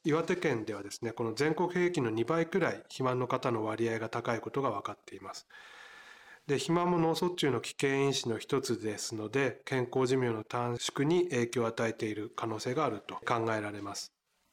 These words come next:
岩手県ではですね、あの、この肥満は、えっと、小児から、えー、お年寄りまで、そしてどの市町村でも抱えている健康問題でございます。えー、この、またですね、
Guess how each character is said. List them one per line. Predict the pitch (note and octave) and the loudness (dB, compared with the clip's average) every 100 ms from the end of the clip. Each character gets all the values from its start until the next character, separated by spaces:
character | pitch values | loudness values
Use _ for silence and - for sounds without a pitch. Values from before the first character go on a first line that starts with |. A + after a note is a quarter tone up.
| _ | _
岩 | D3+ D#3 | 0 2
手 | D#3+ | 2
県 | E3+ F#3 D#3+ | 2 4 4
で | |
は | A2+ | 4
で | G#2 | 0
す | - A#2 | -4 -2
ね、 | A#2 A2 | -2 -2
あ | B2 | -2
の、 | A2+ | -2
こ | - | 0
の | C3 | 0
肥 | C3 | 2
満 | C#3+ C#3 C#3+ C#3+ - | 2 2 2 -2 0
は、 | D#3+ D#3+ C3 | 2 2 0
え | |
っ | B2 | -2
と、 | - A#2+ A#2 C#3+ | 2 2 4 2
小 | - E3+ D3+ | 2 2 4
児 | C3 | 2
か | A2 | 0
ら、 | G#2 G2+ _ _ - - - | -4 -6 _ _ -20 -16 -2
え | B2+ | 0
ー、 | A2+ | 2
お | A#2 | 2
年 | C#3+ C#3 | 2 4
寄 | D3+ | 4
り | D3 | 4
ま | D#3+ D3 | 4 2
で、 | A#2 - _ _ | 0 -2 _ _
そ | C3+ | -4
し | B2 | 0
て | |
ど | C3 E3+ | 2 4
の | F#3 | 4
市 | - | 2
町 | - E3+ E3 | 2 2 4
村 | C#3 | 2
で | D#3+ | 4
も | |
抱 | E3+ C3 C3 | 4 2 2
え | B2 | 2
て | C3 | 2
い | |
る | A#2+ | 2
健 | C3 A#2+ | 2 0
康 | A#2 A#2+ | 2 2
問 | B2 A2+ | 2 0
題 | G2+ G2+ | -2 -6
で | - A2+ G#2+ | -4 -4 -2
ご | A2 A2 | -4 -2
ざ | A#2 | 0
い | A#2 | 0
ま | A#2 | -2
す。 | - - _ - - - - - | -4 -10 _ -20 -20 -18 -14 0
え | C3 | 2
ー、 | B2 | 2
こ | C3+ | 2
の、 | C3 E3+ | 2 0
ま | D#3 | 0
た | D3 | 2
で | D3 | 2
す | A2 | 0
ね、 | A2 G#2+ | -4 -8